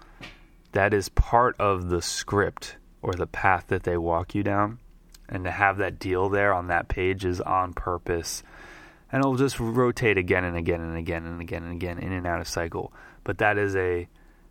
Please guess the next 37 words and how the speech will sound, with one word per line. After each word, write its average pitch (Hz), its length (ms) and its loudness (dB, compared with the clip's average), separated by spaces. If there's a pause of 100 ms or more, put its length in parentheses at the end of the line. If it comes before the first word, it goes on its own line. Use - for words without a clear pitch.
(440)
step - 520 0
in 98 360 -4
their 104 300 4
funnel, 95 600 0 (420)
which 127 180 2
is 120 100 2
really 151 180 4
just 117 200 0
a 98 40 0
user 90 440 0
flow. - 240 -4
On 87 120 -2
my 120 240 6
end, 104 240 0
I 104 140 4
call 98 220 2
all 90 100 4
these 85 180 -2
things 82 220 -6
user 85 340 -2
flows. - 480 -4 (840)
User 117 260 4
flow 101 300 4
is 95 80 -2
just 98 200 0
a 90 80 -2
flow 95 440 0
of 90 80 -6
taking 87 340 -6
a 82 40 -4
user 90 300 -4
through 95 200 -2
something. - 400 -10 (440)
But 113 100 -6
what's 101 160 -2
interesting 104 560 -2
is 87 280 -4